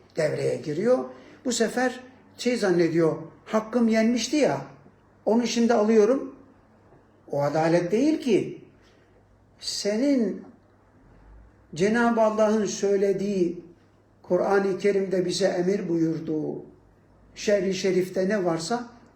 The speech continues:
ona göre hareket etmek. Yani sadece kalbinle bile hareket etsen, sadece yani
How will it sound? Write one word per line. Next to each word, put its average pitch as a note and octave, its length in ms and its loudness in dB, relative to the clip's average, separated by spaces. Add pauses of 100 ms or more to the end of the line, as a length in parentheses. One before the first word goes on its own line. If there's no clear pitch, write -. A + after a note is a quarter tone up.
ona C4 180 0
göre B3 240 0
hareket D#3 480 -6
etmek. - 300 -14 (720)
Yani F#3+ 140 0
sadece C4 720 0
kalbinle A3+ 560 2
bile G3+ 100 0
hareket F3+ 460 2
etsen, D3 340 -6 (1000)
sadece A#3+ 760 0 (1080)
yani G#3 360 0